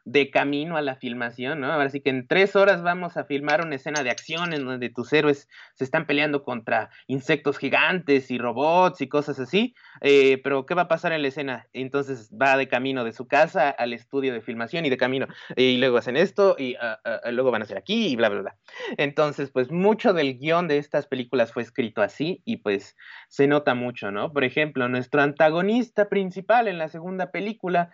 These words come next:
eh, eh, que es una película de más de dos horas, no sale hasta la último, al último tercio de la película, ¿no? Ya cuando, eh, fue todo el inicio, la mitad, ya ahora sí que el último acto, como le llaman en términos de guiones,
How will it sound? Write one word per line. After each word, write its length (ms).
eh, 520
eh, 160
que 120
es 160
una 180
película 360
de 80
más 80
de 80
dos 240
horas, 360
no 160
sale 260
hasta 280
la 220
último, 920
al 160
último 400
tercio 420
de 80
la 160
película, 420
¿no? 160
Ya 200
cuando, 400
eh, 320
fue 260
todo 280
el 180
inicio, 720
la 200
mitad, 380
ya 260
ahora 160
sí 80
que 100
el 80
último 360
acto, 300
como 180
le 140
llaman 320
en 120
términos 520
de 160
guiones, 580